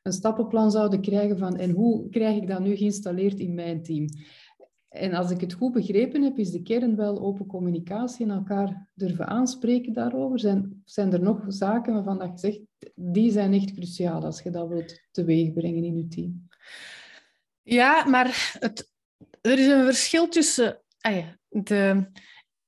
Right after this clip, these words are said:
Speaker 2: me-, wat dat mensen vaak zien als open communicatie is ongestructureerde communicatie. Hè? Je hebt, maar je hebt het stuk waar dat je gewoon met elkaar praat en in sync geraakt. Dat is één ding. Je hebt het stuk waar dat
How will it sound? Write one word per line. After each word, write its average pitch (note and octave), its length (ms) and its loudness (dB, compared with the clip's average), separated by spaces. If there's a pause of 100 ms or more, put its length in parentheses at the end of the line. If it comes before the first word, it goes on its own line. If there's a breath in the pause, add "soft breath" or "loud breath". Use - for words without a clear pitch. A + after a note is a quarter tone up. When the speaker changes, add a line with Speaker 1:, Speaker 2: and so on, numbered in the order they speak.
(220)
Speaker 2:
me-, A#3+ 320 2
wat A3+ 160 4
dat A3+ 120 6
mensen C#4+ 360 6
vaak B3+ 260 2
zien C#4 380 6
als A#3 260 -4
open C4+ 300 4
communicatie A3 840 4
is - 240 -2 (240)
ongestructureerde A3 1080 4
communicatie. D#3 920 -4 (560 loud breath)
Hè? D4+ 240 2 (120)
Je G3 100 -4
hebt, - 400 -4
maar G3+ 200 4
je F#3 120 0
hebt - 140 -2
het - 160 -2
stuk E4 280 2
waar C#4 140 6
dat G#3+ 180 4
je F#3 140 4
gewoon F#3 420 4 (200)
met G#3 160 4
elkaar F3+ 600 0
praat F#3+ 460 2
en F3+ 260 0
in D#3+ 180 -4
sync G3+ 520 -2
geraakt. C#4+ 480 -6
Dat - 120 -2
is - 220 -12
één F#3 300 2
ding. D4+ 180 4 (460 loud breath)
Je - 120 -2
hebt G#3+ 80 2
het F#3+ 160 -2
stuk D#4+ 260 0
waar C#4+ 160 2
dat A3 120 2